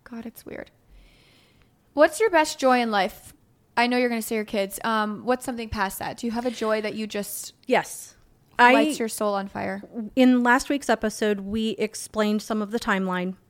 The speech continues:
Speaker 2: Um, we, we went through some of the ups and downs of my life, and I started out as a very, very giving human being. Um,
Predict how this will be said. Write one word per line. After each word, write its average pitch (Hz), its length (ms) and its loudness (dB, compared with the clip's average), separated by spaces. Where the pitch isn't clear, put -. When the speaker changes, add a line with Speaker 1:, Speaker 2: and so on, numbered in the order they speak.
Speaker 2:
Um, 202 440 2
we, 214 760 -2
we 220 180 -2
went 220 260 0
through 233 200 0
some 214 280 0
of 202 300 -2
the 214 180 -2
ups - 240 0
and 220 120 2
downs 202 340 2
of 214 140 -2
my 208 160 0
life, 190 480 -2
and 196 480 -2
I 214 600 6
started 240 500 0
out 220 200 2
as 208 220 -2
a 208 360 2
very, 220 640 2
very 262 220 4
giving 240 380 4
human 233 320 4
being. 220 420 0
Um, 202 520 2